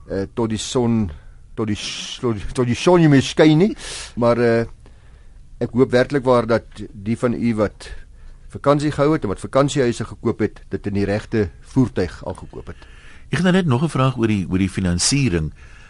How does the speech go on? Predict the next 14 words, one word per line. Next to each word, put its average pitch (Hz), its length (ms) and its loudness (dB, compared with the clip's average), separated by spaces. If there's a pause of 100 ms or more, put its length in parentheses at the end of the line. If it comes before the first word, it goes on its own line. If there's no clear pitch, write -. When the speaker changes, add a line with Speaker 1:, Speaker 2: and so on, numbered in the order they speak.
(140)
Speaker 2:
Eh, 90 220 0
dit 98 160 -4
voel 202 240 2
vir 139 140 -2
my, 95 180 2
ek 95 100 -2
weet 117 160 0
nie 139 220 0 (160)
hoe, 69 280 -8
hoe 80 200 -4
die, 107 120 0
of 82 80 -4
die 80 140 -8
banke 95 460 0